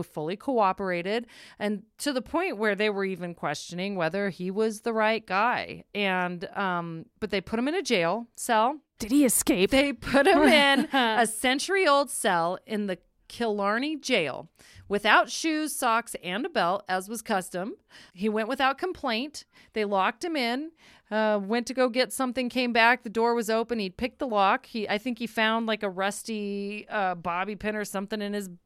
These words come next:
Speaker 1: in his bed's, you know, s-, like,
Speaker 2: Yeah.
Speaker 1: stuck in his bed. So he escaped, went on the run. At this point, they knew that they had the guerrilla killer, so they sent out everybody they could, and he eventually was apprehended.
Speaker 2: Oh my gosh.
Speaker 1: Um,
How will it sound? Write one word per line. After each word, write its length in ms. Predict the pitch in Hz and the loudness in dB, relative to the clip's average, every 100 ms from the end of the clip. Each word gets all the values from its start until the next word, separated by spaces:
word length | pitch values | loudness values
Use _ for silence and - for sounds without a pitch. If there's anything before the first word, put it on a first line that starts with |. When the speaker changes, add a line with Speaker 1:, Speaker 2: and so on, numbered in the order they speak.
| - | -4
Speaker 1:
in 160 | 247 | -2
his 180 | 240 220 | 0 -4
bed's, 600 | 190 254 254 214 - - _ | 2 4 4 2 -8 -12 _
you 160 | 240 220 | -4 -2
know, 200 | 185 185 | -2 -4
s-, 200 | - - _ 202 | -8 -16 _ -20
like, 180 | - - | -8 0
Speaker 2:
Yeah. 280 | 208 180 175 | 2 2 0
Speaker 1:
stuck 180 | 226 226 | -2 -2
in 80 | |
his 120 | 233 202 | -4 2
bed. 320 | 208 185 190 - - - - | 4 4 0 -12 -20 -20 -6
So 200 | - 285 | 2 4
he 140 | 294 | 4
escaped, 480 | 320 - 262 247 - - - | 2 2 2 2 -2 -20 -6
went 160 | - 294 | 2 4
on 100 | 311 | 4
the 100 | 311 | 2
run. 400 | 247 208 208 220 | 2 2 2 -2
At 140 | 233 208 | -4 -4
this 140 | 320 | -6
point, 300 | - 226 - | -4 -6 -4
they 140 | 202 | -6
knew 580 | 180 208 277 302 220 170 | -2 0 0 0 -2 -4
that 200 | 160 180 | -6 -6
they 160 | 190 175 | -2 -2
had 280 | 180 185 175 | 0 -2 -4
the 60 | |
guerrilla 440 | 175 185 180 175 175 | -8 -4 -2 -2 -4
killer, 380 | 190 165 170 175 | -4 -2 -2 -2
so 220 | 202 190 | -2 -2
they 280 | 208 226 220 | 2 2 0
sent 280 | 233 220 | -2 2
out 180 | 196 190 | 2 4
everybody 420 | 202 240 240 247 | 2 0 -2 -2
they 160 | 247 247 | 0 -2
could, 380 | 240 202 190 185 | -2 -2 0 -2
and 220 | - 208 | -4 -4
he 140 | 220 226 | -2 -2
eventually 420 | 190 180 180 170 | -4 -6 -6 -6
was 140 | 156 | -4
apprehended. 680 | 156 151 156 151 147 143 208 | -4 -4 -8 -10 -10 -6 -4
Speaker 2:
Oh 60 | |
my 180 | 202 202 | -2 -4
gosh. 260 | 156 - - | -6 -6 0
Speaker 1:
Um, 480 | 214 202 190 190 | 2 2 -2 -6